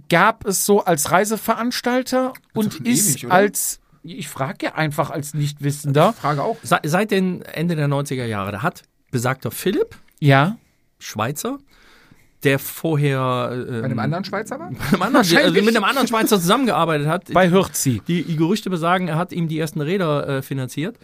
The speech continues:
Speaker 2: <laughs>
Speaker 3: Äh,
Speaker 1: De-, de-,
Speaker 3: aber
Speaker 1: dem, dem Satteltaschenhersteller.
Speaker 3: Genau, dem Satteltaschenhersteller. Und der hat Ende der neunziger dieses Ding halt gegründet und, und hat so,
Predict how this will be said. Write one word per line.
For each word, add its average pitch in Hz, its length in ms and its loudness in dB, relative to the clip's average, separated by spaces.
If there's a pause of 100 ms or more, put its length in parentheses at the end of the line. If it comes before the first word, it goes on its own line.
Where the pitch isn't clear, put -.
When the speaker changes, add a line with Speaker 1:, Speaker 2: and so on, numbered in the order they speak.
(140)
Speaker 2:
<laughs> 147 240 -4
Speaker 3:
Äh, 160 460 2 (1000)
Speaker 1:
De-, - 120 -4
de-, 196 200 -2
Speaker 3:
aber 165 180 4
Speaker 1:
dem, 254 100 -8 (100)
dem 202 180 6
Satteltaschenhersteller. 156 1300 2
Speaker 3:
Genau, - 200 6
dem - 160 2
Satteltaschenhersteller. 165 760 2 (400)
Und 202 180 4
der 220 160 6
hat 240 220 -2
Ende 185 320 0
der 160 100 0
neunziger 165 420 2
dieses 147 220 -4
Ding 160 220 2
halt 135 180 -2
gegründet 220 540 0
und, 160 240 -2
und 147 240 -6
hat 151 120 -4
so, 151 280 -4